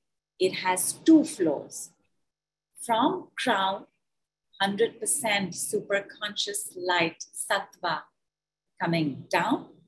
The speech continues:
From earth, material information going back up. One of the reasons we rarely focus on the crown chakra is because if you focus too much on the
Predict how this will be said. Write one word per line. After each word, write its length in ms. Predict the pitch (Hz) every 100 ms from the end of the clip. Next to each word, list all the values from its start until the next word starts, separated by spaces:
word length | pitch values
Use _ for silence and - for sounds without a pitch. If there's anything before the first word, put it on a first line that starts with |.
| _ - -
From 300 | 381 440 - - -
earth, 440 | 226 196 - - - _
material 520 | 269 311 359 330 320 214
information 680 | 202 - 175 165 - - 359 _ _ -
going 320 | 180 175 170
back 380 | 175 262 - _ _ _ _ _ 147
up. 140 | - - _ _ _ _ _ _ _ -
One 200 | 269 403
of 120 | 311
the 120 | 269
reasons 480 | 226 240 247 240 214
we 300 | 208 190 147
rarely 500 | 196 240 262 254 240
focus 640 | - 208 - 220 - - - _ -
on 140 | 202
the 80 | 165
crown 360 | 160 214 196 196
chakra 460 | 170 160 175 165 - _ -
is 100 | 208
because 280 | 196 208 202
if 100 | -
you 80 | 208
focus 400 | 330 370 330 -
too 220 | - 370 330
much 320 | 190 - -
on 140 | -
the 80 | 190